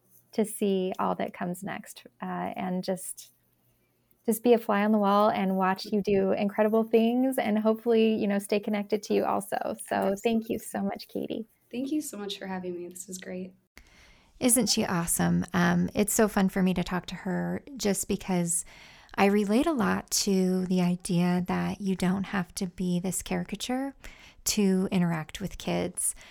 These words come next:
Speaker 3: I think some people are so good at that. And then people like me, I, we're just, just not really built for that, <laughs> you know? And so I appreciate that about Katie. And I, I have found in my own classes that,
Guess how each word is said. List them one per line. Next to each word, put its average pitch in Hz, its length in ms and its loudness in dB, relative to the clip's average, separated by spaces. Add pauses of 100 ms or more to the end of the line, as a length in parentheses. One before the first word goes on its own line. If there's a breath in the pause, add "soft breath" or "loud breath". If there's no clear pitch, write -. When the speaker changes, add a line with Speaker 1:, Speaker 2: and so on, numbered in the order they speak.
(120 loud breath)
Speaker 3:
I 202 80 2
think 214 140 4
some 196 180 2
people 202 220 0
are 190 140 -2
so 208 420 0
good 208 200 0
at 190 140 -4
that. 175 340 -2
And 190 200 4
then 180 280 2
people 220 320 -2
like 175 280 0
me, 180 420 2
I, - 260 -10
we're 190 160 0
just, 180 400 -4 (760 loud breath)
just 277 120 0
not 311 140 0
really 285 200 2
built 269 400 0
for 277 160 0
that, 190 340 2
<laughs> - 0 -
you 226 200 8
know? 240 220 10
And 254 260 4
so 214 260 6 (340 loud breath)
I 240 40 6
appreciate 254 520 2
that 202 140 2
about 196 280 0
Katie. 196 400 2
And 190 220 2
I, 196 280 2 (300 loud breath)
I 196 100 4
have 202 140 6
found 196 320 4
in 185 140 4
my 180 160 2
own 190 280 2
classes 180 480 -4
that, 180 280 -2